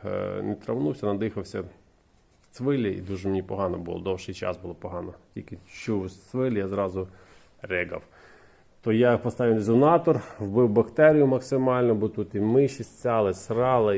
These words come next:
і цвіло, коротше, все це вбив ізонатором, і потім простирав, пропарив,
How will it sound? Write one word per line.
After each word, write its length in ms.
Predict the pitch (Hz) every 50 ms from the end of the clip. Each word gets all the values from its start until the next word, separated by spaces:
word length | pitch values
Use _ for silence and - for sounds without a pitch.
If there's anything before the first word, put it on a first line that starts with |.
| 95 -
і 140 | 101 98 95
цвіло, 540 | 92 - - - 107 110 120 135 139 131 107
коротше, 480 | - 117 107 107 101 - - - 98 -
все 180 | - - - 110
це 160 | - - 101
вбив 340 | 98 92 90 104 98 90 -
ізонатором, 600 | 101 90 107 120 143 156 151 - - 127 120 117
і 80 | 120 113
потім 380 | - - 113 107 - 117 101
простирав, 540 | - - 104 - - - 139 160 190 185 180 - - - - _ _ _ -
пропарив, 560 | - 110 104 - - 151 160 160 156 151 135